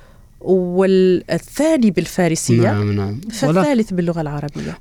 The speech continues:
Speaker 2: ويق-، ويقولونها بال-، بال-، بال-، طريقتهم الفارسية، يعني الواو
Speaker 1: لأنها لغة منقحة، يعني مشكل ها،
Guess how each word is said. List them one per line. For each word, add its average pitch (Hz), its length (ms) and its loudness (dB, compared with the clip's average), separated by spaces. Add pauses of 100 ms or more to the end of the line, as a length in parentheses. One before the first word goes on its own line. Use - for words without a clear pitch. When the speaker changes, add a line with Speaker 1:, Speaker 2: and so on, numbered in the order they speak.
Speaker 2:
ويق-، 180 280 2
ويقولونها 185 1120 4
بال-، 175 320 2
بال-، 156 480 2
بال-، 147 760 0
طريقتهم 156 560 2
الفارسية، 117 680 2
يعني 107 240 2
الواو 311 280 4
Speaker 1:
لأنها 294 160 2
لغة 277 300 2
منقحة، 233 680 -2
يعني 190 260 2
مشكل 208 480 2
ها، 170 440 0